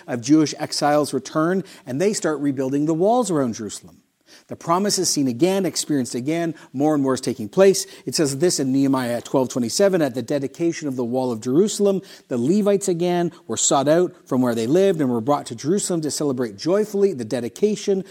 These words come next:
with songs of," oh, thanksgiving, "and with the music of, uh, cymbal, harp, and lyres." So the temple is being worked on. The wall is being rebuilt.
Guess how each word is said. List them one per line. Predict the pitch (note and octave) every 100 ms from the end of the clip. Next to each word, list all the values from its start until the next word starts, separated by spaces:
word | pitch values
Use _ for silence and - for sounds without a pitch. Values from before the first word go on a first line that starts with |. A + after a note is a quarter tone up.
| -
with | - A#2+ -
songs | - F#3+ F#3+ F#3+ D#3+
of," | D#3 C#3 - _ _ _
oh, | F3 F#3+ _ _
thanksgiving, | C3 C3 - A3+ F#3+ F#3+ - - _ _ _ -
"and | B2+
with | C3
the | B2+
music | C3 D#3 D3 D#3
of, | G#2+ F#2+ -
uh, | A#2+
cymbal, | A2+ - D#3 C3 A#2+
harp, | - C3 A2 -
and | A#2 G#2+ A2
lyres." | F#2+ E2+ - - _ _ _ _ _ -
So | - D3
the |
temple | C3+ A3+ A#3+
is | G3
being | A#3
worked | A3+ A3 A3+
on. | A3 A3+ G#3+ - _ _ _ _
The | A#2
wall | D3 A3+ A#3
is | F#3+
being | G#3+ G3+
rebuilt. | G#3 F#3 F#3+ F#3+ -